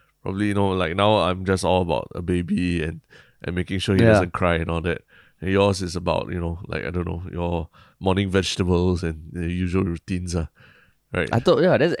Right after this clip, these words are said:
Speaker 2: that's actually something nice you said. I thought you were gonna say something, uh, that would annoy me even more. But yeah, th-, thanks for, thanks for maturing.
Speaker 1: Yeah, yeah, yeah.
Speaker 2: Thanks for
Speaker 1: So, so
Speaker 2: maturing
Speaker 1: exa-,
Speaker 2: up.
Speaker 1: exactly. So you know who the, who the glass half full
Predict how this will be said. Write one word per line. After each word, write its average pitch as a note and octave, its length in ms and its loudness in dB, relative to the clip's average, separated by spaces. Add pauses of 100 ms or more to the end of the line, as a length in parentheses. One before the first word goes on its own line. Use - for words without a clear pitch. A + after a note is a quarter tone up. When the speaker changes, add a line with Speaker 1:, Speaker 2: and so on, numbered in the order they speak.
Speaker 2:
that's E3+ 180 -2
actually E3 220 0
something D3 320 0
nice C3 180 4
you A2 80 0
said. G#2 200 2
I E2+ 80 2
thought C#3+ 200 2
you A2 80 6
were G#2 60 4
gonna A2 200 2
say A#2 160 0
something, A2 460 -2
uh, F2 380 2
that G2 160 4
would G2+ 160 4
annoy G2+ 260 2
me A2 160 2
even F#2+ 220 2
more. F#2 240 2
But A#2 160 4
yeah, D3+ 200 6
th-, B2 300 0
thanks C3+ 220 0
for, G2+ 220 4
thanks A#2+ 220 0
for A2+ 140 2
maturing. G#2+ 500 2 (120)
Speaker 1:
Yeah, B2+ 80 4
yeah, E3 200 6
yeah. D3 140 6
Speaker 2:
Thanks G#2 140 2
for A2+ 80 4
Speaker 1:
So, C#3 60 6
so B2+ 60 6
Speaker 2:
maturing G#2 200 8
Speaker 1:
exa-, B2+ 80 6
Speaker 2:
up. - 80 2
Speaker 1:
exactly. A#2+ 300 4
So C3+ 180 6
you B2+ 100 6
know C3 140 6
who C3+ 120 8
the, G#2 220 6
who A#2 140 4
the G#2+ 100 4
glass G#2 340 4
half G2+ 180 2
full G2+ 340 0